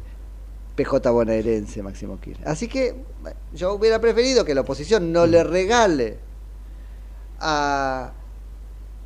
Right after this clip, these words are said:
el kirchnerismo vía Kicillof el lugar donde guarecerse durante estos cuatro años, pero ojo, porque tal vez lo que al kirchnerismo...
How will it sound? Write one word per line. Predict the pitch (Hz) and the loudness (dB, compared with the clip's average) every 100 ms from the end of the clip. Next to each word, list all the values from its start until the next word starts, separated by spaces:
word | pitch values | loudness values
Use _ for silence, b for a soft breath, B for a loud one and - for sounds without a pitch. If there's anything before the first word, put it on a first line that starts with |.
| - - | -16 -8
el | - 151 | 2 2
kirchnerismo | 160 147 170 208 202 143 120 | 2 0 0 2 -2 -2 -2
vía | 123 160 147 | 2 4 4
Kicillof | 147 147 170 190 196 131 135 | 2 -2 0 4 4 4 2
el | 127 | 2
lugar | 139 180 175 | 4 6 6
donde | 127 120 120 | 4 2 4
guarecerse | 127 143 170 165 131 | 4 4 4 2 2
durante | 113 110 | -2 -2
estos | 143 165 | -4 0
cuatro | 180 180 202 | 0 2 2
años, | 202 196 175 | 2 2 0
pero | - 208 220 | 6 6 8
ojo, | 208 262 233 - - 202 202 | 12 12 12 8 2 2 4
porque | 156 147 170 170 | 4 4 4 4
tal | 180 180 208 | 6 4 4
vez | 294 226 | 4 4
lo | 160 | 2
que | 143 143 | 2 0
al | 127 | 0
kirchnerismo... | 147 139 165 240 185 131 120 107 | -4 -4 -4 -4 -6 -6 -6 -6